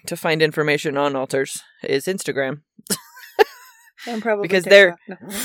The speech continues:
Speaker 2: No.
Speaker 1: they're, well, yeah, I have no experience with TikTok, but yes, you're probably right. <laughs>
Speaker 2: <laughs>
Speaker 1: Because the whole point of Instagram is to take pretty pictures, and that is not the point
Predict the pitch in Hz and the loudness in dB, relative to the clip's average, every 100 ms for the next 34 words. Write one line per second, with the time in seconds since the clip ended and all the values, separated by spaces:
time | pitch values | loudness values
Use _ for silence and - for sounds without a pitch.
0 | 160 156 220 214 156 165 165 160 143 139 | -10 2 8 8 8 6 4 4 2 -2
1 | - 170 175 170 175 175 165 - 151 131 | -2 -6 -4 -6 -2 0 0 0 -2 -2
2 | - 135 120 - 135 - - 302 403 - | -4 -6 -6 -2 -4 -2 0 2 2 2
3 | 165 143 127 - _ _ _ - - - | 2 2 0 -2 _ _ _ -20 -18 2
4 | 330 - 269 202 _ - - 220 220 185 | 2 8 8 8 _ -10 -2 6 6 6
5 | 202 233 - 233 220 202 208 - 180 180 | 6 6 6 4 4 4 2 2 2 2
6 | 170 165 165 165 - 175 156 190 160 165 | 2 -4 -2 -2 0 -2 -2 -2 0 0
7 | 156 151 - 165 151 170 175 160 147 165 | 0 0 0 0 2 4 6 4 2 0
8 | 165 156 - 156 151 135 131 | 2 0 -2 -4 -2 -2 -4